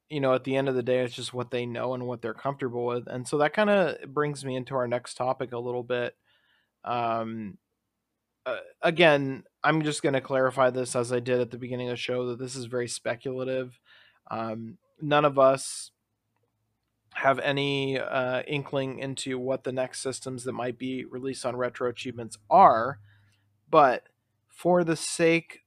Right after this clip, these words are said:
of, um, kinda talking about it, um, you know, today we're gonna be talking a little bit about the GameCube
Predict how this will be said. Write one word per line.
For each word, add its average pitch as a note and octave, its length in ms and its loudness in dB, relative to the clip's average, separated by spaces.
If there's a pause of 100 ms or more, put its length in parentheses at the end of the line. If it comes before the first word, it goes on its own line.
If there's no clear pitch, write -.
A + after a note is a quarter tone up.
(140)
of, C3+ 640 2
um, A#2+ 680 -2 (400)
kinda C3+ 240 -2
talking C3+ 400 0
about A2+ 320 0
it, G#2+ 180 -4 (560)
um, G#2 580 -6 (380)
you C3+ 180 -12
know, C3 140 -2
today D3 280 4
we're D#3 160 4
gonna D#3 160 2
be D3 120 -2
talking C3+ 420 -4
a C3 80 -4
little C3 260 -4
bit B2+ 380 -2
about A#2+ 340 -6
the C3 60 -8
GameCube C3 720 -4